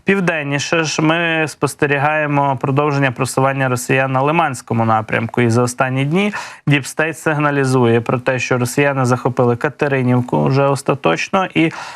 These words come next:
рухаються до Нового, е, сусіднє село біля Катеринівки. Атакують тут вони в напрямку Нового і Липового.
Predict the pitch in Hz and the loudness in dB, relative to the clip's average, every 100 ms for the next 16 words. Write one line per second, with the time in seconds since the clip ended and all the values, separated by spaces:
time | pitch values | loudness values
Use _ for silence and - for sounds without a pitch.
0 | - 160 170 175 175 156 147 - 147 147 | -6 -2 0 0 -2 -2 -2 -2 0 2
1 | 143 147 147 160 151 117 113 110 120 120 | 2 0 2 2 2 0 -2 0 2 2
2 | 117 127 123 139 120 117 - 127 143 180 | 0 -2 0 0 2 0 0 0 2 2
3 | 170 135 120 110 120 143 165 185 170 139 | 0 2 0 0 -2 -2 -2 -2 -2 -2
4 | 156 120 123 - 131 120 117 120 117 120 | -4 -4 -4 -2 0 0 0 -2 0 0
5 | 120 120 120 113 127 113 120 123 123 123 | 2 2 0 0 -2 -2 0 2 2 2
6 | 120 147 196 214 208 185 180 180 | 2 2 0 0 0 2 2 0